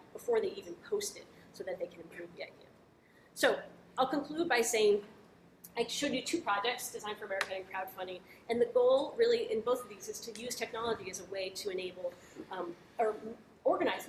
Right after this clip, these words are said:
massive numbers of people to learn design and entrepreneurship skills so that they can solve these big problems. And the big vision I have is that we will ultimately have this interconnected network of people throughout the country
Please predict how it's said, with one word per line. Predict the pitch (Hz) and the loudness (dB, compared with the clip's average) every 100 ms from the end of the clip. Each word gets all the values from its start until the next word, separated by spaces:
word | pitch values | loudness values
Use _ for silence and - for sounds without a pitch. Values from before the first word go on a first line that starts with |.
| 214 | -4
massive | 220 240 262 226 | -2 -2 -2 -2
numbers | 202 196 190 | -4 -8 -14
of | - | -14
people | - 214 190 - | -16 -16 -18 -16
to | - 247 247 240 - - - - - - | -14 -8 -6 -6 -8 -18 -20 -20 -20 -4
learn | 220 226 220 | 2 6 6
design | 214 196 185 180 185 190 - - - - - - | 4 0 -2 -2 -4 -6 -12 -20 -20 -20 -20 -12
and | 196 190 185 | -6 -2 -2
entrepreneurship | 190 175 - 190 185 - - | -4 -8 -8 -6 -4 -4 -6
skills | - 175 175 | -6 -6 -2
so | - 226 | 0 2
that | 233 | 2
they | 220 | 0
can | 220 226 262 | -2 -2 -2
solve | 202 - | -4 -8
these | 180 | -16
big | - 185 | -18 -20
problems. | - - - 370 - - - - - | -16 -16 -10 -10 -10 -18 -20 -20 -4
And | 233 | -2
the | 233 - | -2 -2
big | 330 269 | -2 0
vision | 269 254 220 | 0 0 0
I | 233 | 0
have | 269 208 175 180 - - - - | -2 -4 -4 -6 -10 -20 -14 -8
is | 233 | -4
that | 214 - | -2 -2
we | 240 | -6
will | 233 240 220 | -4 -4 -4
ultimately | 226 240 214 | -6 -6 -6
have | 220 220 226 | -4 -6 -6
this | 208 - | -8 -8
interconnected | 240 247 240 233 214 196 196 | -6 -6 -4 -6 -4 -6 -4
network | 190 196 - | -6 -6 -12
of | - | -18
people | 254 226 | -18 -16
throughout | - - 208 226 | -12 -6 -4 -4
the | |
country | 233 - 233 185 165 | -8 -8 -10 -10 -14